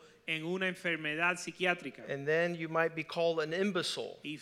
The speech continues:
Speaker 1: y eventualmente te pueden llamar un imbécil.
Speaker 2: And you might lose your mind and be called a psychopath.
Speaker 1: Y tal vez pierdes su mente comple-, por total y te llaman un psicópata.
Speaker 2: And so when the Bible is telling us to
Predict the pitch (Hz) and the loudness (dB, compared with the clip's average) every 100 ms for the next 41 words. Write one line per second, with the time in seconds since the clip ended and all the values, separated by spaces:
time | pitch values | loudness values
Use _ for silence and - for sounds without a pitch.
0 | - - 143 151 143 143 143 156 185 180 | -12 -10 -8 -6 -8 -6 -4 -2 4 4
1 | 180 196 196 202 202 175 180 180 175 165 | 4 0 0 -4 -4 -4 0 0 -2 -6
2 | 160 156 165 165 196 196 - 170 196 208 | -4 -6 -6 -2 0 0 0 2 4 4
3 | 202 190 226 208 180 170 170 165 160 160 | 4 2 2 2 2 4 4 2 -2 -2
4 | 175 170 165 - 190 185 160 139 - - | 0 0 2 2 2 2 -2 0 -2 -2
5 | - 175 185 175 190 196 - 196 202 202 | -10 -2 6 8 8 6 6 6 8 6
6 | 202 190 190 202 196 196 - 175 180 196 | 2 0 2 2 2 -2 -2 -4 0 0
7 | - - - 170 - 170 208 208 196 - | 0 -8 -4 -2 0 2 8 8 6 0
8 | 180 170 160 160 170 170 165 165 196 190 | -6 -2 0 0 0 -6 -6 -4 0 0
9 | 147 123 110 165 - 175 170 170 160 185 | 0 -2 -2 0 2 2 2 0 4 6
10 | 240 247 208 - 214 208 196 175 - - | 6 4 2 2 2 4 2 0 -2 -2
11 | 180 165 160 | 0 -2 -6